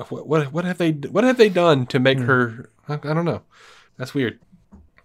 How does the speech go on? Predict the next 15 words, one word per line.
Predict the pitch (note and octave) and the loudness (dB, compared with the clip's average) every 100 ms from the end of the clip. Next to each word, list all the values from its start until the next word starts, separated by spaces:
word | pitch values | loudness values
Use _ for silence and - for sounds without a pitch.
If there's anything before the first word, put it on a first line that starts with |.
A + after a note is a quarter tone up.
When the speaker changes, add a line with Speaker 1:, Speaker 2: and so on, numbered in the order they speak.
| _ E3 _ - | _ -20 _ -4
Speaker 1:
If | B2+ | -2
she's, | - A#2+ A2+ - | -2 -4 -6 -12
if | - A#2+ - | -10 -10 -8
she's | A#2+ A#2 | -8 -8
gonna | A2+ A2+ | -6 -6
be | A2+ A2+ | -4 -2
on, | G#2+ G2+ | -4 -6
on | A#2+ A2 | -10 -6
Painkiller, | C3 B2 G#2+ G2 F#2+ | -4 -4 -4 -6 -8
that's, | A2 - | -12 -12
that's | - A#2+ | -12 -8
an | A#2 | -2
odd | A2+ G#2+ _ | -2 -4 _
thing. | A2+ F#2+ - - - - - | -6 -6 -16 -20 -20 -20 -8
Speaker 2:
Yeah, | C#3+ | -6